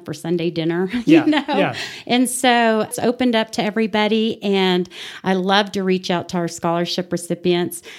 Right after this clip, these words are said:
Speaker 1: I found that we just text. Um, that's what they're more comfortable with. They don't like to use the telephone.
Speaker 2: Mm-hmm.
Speaker 1: They don't respond to emails. But they finally learned to text me back. <laughs> Even if they like what I said. Like I said, "Happy Halloween." And,
Speaker 2: Yeah.
Speaker 1: and there's all these likes and hearts. And I'm like,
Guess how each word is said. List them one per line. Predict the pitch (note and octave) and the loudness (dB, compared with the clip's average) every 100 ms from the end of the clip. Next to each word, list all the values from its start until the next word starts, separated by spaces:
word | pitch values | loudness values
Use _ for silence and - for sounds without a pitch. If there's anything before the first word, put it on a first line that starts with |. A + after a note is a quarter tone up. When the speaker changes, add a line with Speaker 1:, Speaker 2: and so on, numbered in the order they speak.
| - - | -18 -2
Speaker 1:
I | F#3 F#3 F3+ F3 | 0 2 0 0
found | G3 F3+ F3+ F3 | 0 2 2 0
that | F3 E3 D#3+ C#3+ - | 0 0 0 -4 -6
we | F3+ F3 | -2 -2
just | E3 E3 - | -2 -6 -6
text. | - A#3+ C4+ - - - - - - | -6 -2 -2 -2 -10 -14 -16 -18 -6
Um, | G3+ F3+ D#3 | -2 0 0
that's | D#3 F#3 F#3 | 0 -2 0
what | G#3 G3 | -4 -2
they're | G3+ G3 | -2 0
more | G3+ G3 F#3+ | 0 -2 -4
comfortable | - G3 G#3 G3 G#3+ | -4 -2 -2 -2 -2
with. | G#3 G#3 G#3+ | 0 -2 -2
They | E3+ | -2
don't | E3+ F#3 | -2 -2
like | A3 A#3 | -4 -4
to | - | -2
use | A3+ A3 | -2 -4
the | - - | -10 -8
telephone. | A3+ A#3+ A#3+ A3+ A3+ A3+ A3+ | -6 -4 -2 -2 0 0 0
Speaker 2:
Mm-hmm. | - - _ | -4 -14 _
Speaker 1:
They | C#3+ | -6
don't | D#3 F3+ | -4 -4
respond | F#3+ - A#3+ A3+ | -4 -2 -2 -2
to | |
emails. | D3 A3+ A3 G#3+ A3 A3 - - - _ | 0 0 0 -2 -4 -6 -14 -20 -20 _
But | G3 F#3 | -2 0
they | F#3+ F#3 F#3 | 0 0 0
finally | F#3+ G3 G3 F#3+ | 2 2 2 0
learned | F3 E3+ E3+ E3 | 0 0 2 0
to | D#3+ | -2
text | - E3 D#3+ - - | -4 -6 -6 -10 -2
me | E3+ | 0
back. | E3 D3+ C#3+ - - | 0 -4 -8 -4 -2
<laughs> | |
Even | B3+ - C4+ - - - F4 G4+ | 0 0 -2 -4 -6 0 2 2
if | G4+ | 2
they | D#4 C#4 | 2 2
like | A3 A3+ A#3+ | 2 2 2
what | A3+ F#3+ | 0 0
I | |
said. | F#3 G3+ F3 | 0 -2 -2
Like | F#3 G3+ | -2 -2
I | A3 | -2
said, | G#3+ A#3 A3 G#3 | -2 -2 0 0
"Happy | F#3+ A3 - | 0 -4 -2
Halloween." | G#3+ G#3+ G#3 G#3+ G#3 F#3+ E3+ | -2 0 0 0 2 2 4
And, | E3 | 2
Speaker 2:
Yeah. | D3+ - | 2 0
Speaker 1:
and | G#3 F#3+ F#3 | 0 0 -2
there's | G3+ F#3 | -2 -2
all | F#3+ | -2
these | F#3+ G3 F#3 | 0 -2 -4
likes | F3 F3 F3+ - | -2 -2 -2 -4
and | E3 | -4
hearts. | E3 D3+ D#3+ - | -2 -2 -4 -4
And | D#3 | -2
I'm | D#3+ D#3+ | -2 -4
like, | C#3+ D3 | -6 -10